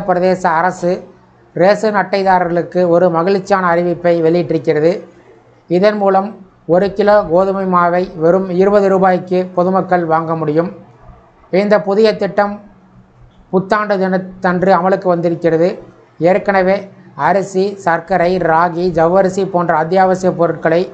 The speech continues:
ரேஷன் கடையின் மூலமாக அரசு வழங்கி வருவது குறிப்பிடத்தக்கது. நகர்ப்புறங்களில் உள்ள ரேஷன் அட்டைதாரர்களுக்கு மாதந்தோறும் ஒரு கிலோ கோதுமை மாவு வழங்கப்படும்.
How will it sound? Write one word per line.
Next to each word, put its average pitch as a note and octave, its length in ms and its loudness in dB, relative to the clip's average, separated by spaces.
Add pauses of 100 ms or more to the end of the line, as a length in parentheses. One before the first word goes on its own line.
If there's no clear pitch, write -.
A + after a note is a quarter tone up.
(520)
ரேஷன் G3 360 0
கடையின் F#3 280 -2
மூலமாக E3+ 320 0 (140)
அரசு F#3 200 -4 (100)
வழங்கி F#3 280 0
வருவது E3+ 320 2
குறிப்பிடத்தக்கது. E3 680 -2 (680)
நகர்ப்புறங்களில் G3 800 0
உள்ள F3+ 240 4 (100)
ரேஷன் F#3 340 0
அட்டைதாரர்களுக்கு F3 760 0 (220)
மாதந்தோறும் F3 680 2 (600)
ஒரு G#3 200 0
கிலோ G3+ 200 2 (120)
கோதுமை G3 380 0
மாவு F3 260 0 (200)
வழங்கப்படும். E3 540 -2